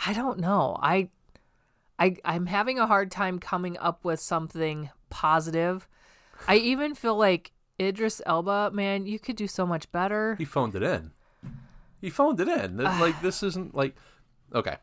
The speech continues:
Speaker 2: So you're a race?
Speaker 1: I'm in a race.
Speaker 2: I'm
Speaker 1: Yep.
Speaker 2: also in a race. There was, by the time we got to the lighter, it was definitely not a keep.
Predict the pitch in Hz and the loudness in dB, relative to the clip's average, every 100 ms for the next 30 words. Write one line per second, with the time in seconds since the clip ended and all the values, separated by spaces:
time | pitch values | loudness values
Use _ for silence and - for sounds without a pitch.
0 | _ - 127 135 143 160 156 156 202 - | _ 0 0 0 2 2 4 4 4 -2
1 | - - _ _ _ _ - 185 190 165 | -12 -18 _ _ _ _ -2 0 0 0
2 | 139 131 135 135 - - 104 170 165 - | -2 -4 -6 -8 -12 -10 -2 2 2 2
3 | 113 107 101 95 - - _ _ - 139 | -2 -2 -2 -2 -6 -18 _ _ 2 4
4 | 156 135 - _ _ _ 135 139 139 - | 4 2 -4 _ _ _ 6 6 2 2
5 | 196 226 214 214 165 165 - - 127 113 | 4 4 0 -2 4 4 4 -2 -6 0
6 | 107 117 147 165 - _ _ _ _ _ | 2 2 0 -4 -10 _ _ _ _ _
7 | _ _ _ _ _ _ _ _ _ - | _ _ _ _ _ _ _ _ _ 0
8 | 127 123 - 135 139 117 107 107 104 101 | 0 2 4 4 4 0 0 4 4 4
9 | - 92 - - 85 - | 0 -6 -6 -6 -6 -8